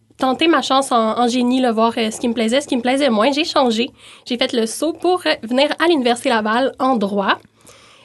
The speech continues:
Euh, je viens de Montréal initialement. Puis mon poste au sein de l'A E D, moi, c'est de m'occuper plus des comités, en fait, donc les, les environ trente-cinq comités qu'on a dans l'association étudiante et de leurs événements. Donc, on a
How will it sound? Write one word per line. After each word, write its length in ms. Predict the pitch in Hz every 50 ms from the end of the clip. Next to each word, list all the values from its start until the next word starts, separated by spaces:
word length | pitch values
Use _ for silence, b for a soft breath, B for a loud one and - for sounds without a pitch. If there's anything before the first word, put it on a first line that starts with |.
| b -
Euh, 300 | 240 240 233 226 233 233
je 60 | 220
viens 120 | 247 240
de 60 | 240 240
Montréal 400 | 220 208 220 226 202 202 220 247
initialement. 720 | 233 226 220 - - 220 202 202 214 208 196 190 208 285 339
Puis 180 | - - 359 381
mon 140 | 320 240 220
poste 480 | - - 302 427 - - - - 269 -
au 80 | 262
sein 180 | 269 - 339 349
de 60 | 294
l'A 200 | 269 233 226 220
E 20 |
D, 160 | 214 208 294 320
moi, 160 | 285 285 277
c'est 200 | - - 254 226
de 140 | 202 220 214
m'occuper 440 | 220 220 220 220 - - 302 311
plus 260 | 311 - 381 403 403 254
des 420 | 247 247 247 240 240 240 233 - - -
comités, 480 | 302 311 294 277 - - 247 269 311
en 80 | 269 220
fait, 160 | - 247 254
donc 220 | 262 247 247 240
les, 160 | - 214 208 202
les 220 | 202 208 208 226
environ 280 | 226 226 220 240 247 277
trente-cinq 540 | 269 - - 262 240 233 - 269 269 262 254
comités 320 | 254 226 220 220 - 269
qu'on 240 | 269 - 226 220 220
a 120 | 233 247
dans 100 | 240 247
l'association 520 | 220 214 214 - 233 226 - 214 208 - 247
étudiante 520 | 247 233 - 214 202 220 220 269 302 302 B B B B B B B B
et 120 | 311 330 330
de 100 | 269 226
leurs 360 | 226 247 254 254 240 220 254
événements. 460 | 254 233 233 226 220 208 208 220 220
Donc, 200 | 220 196 202 -
on 120 | 226 226
a 320 | 220 220 208 208 202 208